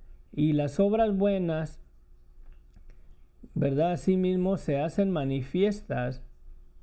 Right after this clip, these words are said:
ya sea luego y luego o después, ¿verdad? Será recompensado. Y las que son de otra manera no pueden permanecer ocultas. ¿Por qué?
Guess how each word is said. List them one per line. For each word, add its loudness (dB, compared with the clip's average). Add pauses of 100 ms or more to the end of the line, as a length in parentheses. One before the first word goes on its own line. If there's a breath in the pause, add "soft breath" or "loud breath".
(600)
ya 2
sea -2 (260)
luego 0
y 0
luego 0
o 0
después, 0
¿verdad? 0
Será -2
recompensado. -2 (500 soft breath)
Y 0
las 2
que -2
son 0
de 2
otra 0
manera 0
no -2
pueden 0
permanecer -2
ocultas. -4
¿Por -6
qué? 0